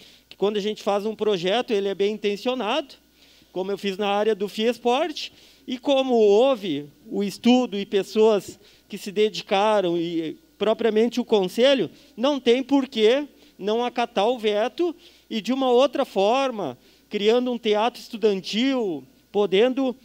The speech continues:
interferir e poder ajudar o setor da cultura de outra forma. E deixar meu recado ao senhor prefeito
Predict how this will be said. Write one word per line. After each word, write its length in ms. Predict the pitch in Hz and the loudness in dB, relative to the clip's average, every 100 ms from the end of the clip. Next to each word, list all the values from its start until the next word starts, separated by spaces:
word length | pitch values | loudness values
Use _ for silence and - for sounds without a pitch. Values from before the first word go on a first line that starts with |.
| _ - - | _ -20 -10
interferir 760 | 202 202 220 - 220 214 269 254 | -4 2 2 0 -4 -2 0 0
e 180 | 226 | -2
poder 320 | 226 214 214 240 | 0 0 2 2
ajudar 280 | 202 196 | 0 0
o 60 | 226 | 0
setor 280 | 240 220 233 | 0 0 0
da 100 | 247 | -2
cultura 340 | 240 - 247 | -6 -8 -8
de 100 | 208 | -4
outra 220 | 226 277 | -4 -2
forma. 460 | 294 262 269 185 104 - _ - _ _ _ _ - | -2 0 0 -2 -8 -16 _ -20 _ _ _ _ -6
E 320 | 269 370 349 - - | -2 0 0 -6 -12
deixar 340 | 208 226 240 | -2 0 2
meu 140 | 262 254 | 2 2
recado 500 | 226 - 214 269 220 | 2 0 -2 0 -2
ao 80 | 214 | -4
senhor 260 | 214 202 | -2 -4
prefeito 880 | 202 196 170 190 247 262 - 160 127 | -2 -6 -2 2 2 2 -4 -8 -10